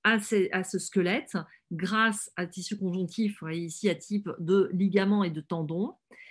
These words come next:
Et ce qui va permettre le mouvement, c'est ce tissu très particulier, extrêmement organisé, qui est le tissu, euh, musculaire. Ce qui va vous permettre les mouvements volontaires comme ceci, c'est le muscle strié squelettique.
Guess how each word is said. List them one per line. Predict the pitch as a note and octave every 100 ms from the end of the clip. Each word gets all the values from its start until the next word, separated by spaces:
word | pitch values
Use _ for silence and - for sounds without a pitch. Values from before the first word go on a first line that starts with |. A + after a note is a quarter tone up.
| - _ -
Et | C4+ B3
ce | -
qui | G#3
va | F#3+
permettre | F#3 A3 G#3+
le | G3
mouvement, | E3 D#3+ A3
c'est | D#4 G3+
ce | A3
tissu | G3+ B3 G#3+ A#3
très | G#3 D#4+ E4
particulier, | C4 - G#3+ - G3 E3+ B3+ - -
extrêmement | C#4+ - - B3 A3+ G#3+
organisé, | G3 F3+ E3 D#3 E3 B3 - - - _
qui | - G#3 G#3+ C4
est | D4
le | - A3+ A#3+
tissu, | - G3+ - G#3+ C4+ D4+ - _ _ -
euh, | G3 F3 E3
musculaire. | G3 A#3 - G#3 - - _ _ _ _ _ _ -
Ce | -
qui | D4+
va | D4
vous | C4 B3
permettre | B3 C4+ C4
les |
mouvements | G#3 B3+ C4 C#4+
volontaires | A#3+ A3+ A3 A3 G#3+
comme | G3+
ceci, | F#3 F3+ - C4+ D#4+ - - - _
c'est | - B3 C4 D4+ _ _ _ _ _ _
le | - G#3+ C4 C4+
muscle | G#3+ A3+ C#4 D4 G#3+ -
strié | - - A#3 A#3 A#3+ D4+ _
squelettique. | - A#3 G#3 G3+ - -